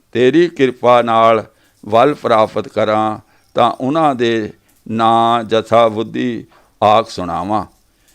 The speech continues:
ਕਾਲ ਕੇਤ ਅਤੇ ਕਾਲ ਰਾਏ ਦੇ ਨਾਂ ਲੈਂਦਾ ਹਾਂ। ਪਹਿਲਾਂ ਕੀ ਰਾਜੇ ਕਿਹੜੇ ਹੋਏ? ਕਾਲ ਕੇਤ ਤੇ ਕਾਲ ਰਾਏ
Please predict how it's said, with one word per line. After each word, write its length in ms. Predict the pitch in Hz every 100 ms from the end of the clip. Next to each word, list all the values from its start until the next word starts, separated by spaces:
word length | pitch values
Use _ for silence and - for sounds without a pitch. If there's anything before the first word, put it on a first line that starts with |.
| _ _ _ -
ਕਾਲ 340 | 117 131 143
ਕੇਤ 480 | - 131 135 127 90 - _ 120
ਅਤੇ 240 | - 127
ਕਾਲ 420 | 123 123 131 139 135
ਰਾਏ 480 | 120 113 117 113 - _ _ 113
ਦੇ 160 | 123
ਨਾਂ 600 | 120 110 117 127 - -
ਲੈਂਦਾ 400 | 104 104 101 117
ਹਾਂ। 140 | 104 73 - _ _ _
ਪਹਿਲਾਂ 340 | - 127 135 127
ਕੀ 180 | 123 123
ਰਾਜੇ 300 | 120 120 120
ਕਿਹੜੇ 260 | 131 143
ਹੋਏ? 320 | 131 139 117 - - _ _ -
ਕਾਲ 340 | 120 120 135
ਕੇਤ 460 | - 123 139 160 - _ _ -
ਤੇ 120 | 131
ਕਾਲ 380 | - 127 143 127
ਰਾਏ 280 | 120 82